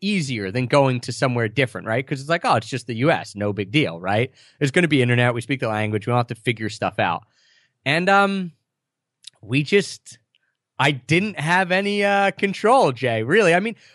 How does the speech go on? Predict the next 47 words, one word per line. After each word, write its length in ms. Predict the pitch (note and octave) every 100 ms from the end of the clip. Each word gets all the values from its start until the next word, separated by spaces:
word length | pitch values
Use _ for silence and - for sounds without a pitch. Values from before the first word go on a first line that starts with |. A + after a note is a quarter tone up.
| _ -
you 80 |
know, 180 | C#4 G3+
me 200 | E3+ A3
and 100 | C4
you 60 | A#3
have 120 | G#3+
talked. 360 | D#3 D#3+ F#3 F3
We 80 |
got 200 | D3 G3
some 160 | - F#3+
work 220 | F3+ F3+
done. 220 | D3+ D#3
Of 80 | E3+
course, 180 | - E3+
we 60 | D3
were 40 |
putting 220 | E3+ D#3+
out 100 | D3+
Location 420 | D3 C3+ C3 A#2+
Indie 220 | A2 G#2 G#2
podcast. 600 | C#3 F3 E3 F3 E3 -
We 60 |
were 40 | B2+
getting 220 | B2+ -
ready 320 | A#2+ A#2 G#2+ G#2+ _ -
to 120 | B2+
launch 260 | A2+ A2
the 80 | -
Paradise 420 | - G3+ G#3 F3
Pack. 220 | - F3+ -
So 100 | F3
stuff 320 | - C4+ A3+
was 160 | G#3
happening, 760 | - - E3+ G#3 - D3+ C3 A#2+ - _ -
but 100 | F3
I 120 | E3
didn't, 500 | C3 D#3 G#3 G#3+ D3+ _ -
I 120 | C#3
felt 360 | D3+ - F#3+ C#3
very 640 | A2+ A#2 B2+ F3+ F#3+ F3 D#3+ -
unbalanced. 800 | D#3 D#3+ C3+ B2+ C#3+ A2+ F#2+ -
Like, 140 | A#2+
I 60 | A#2+
definitely 560 | G#2+ D#3+ E3+ G3 F3+
wasn't 480 | B2+ B2 D3 D#3 C3+
taking 440 | G2+ C#3 C#3 B2+
time 460 | A2+ A#2+ A#2+ C#3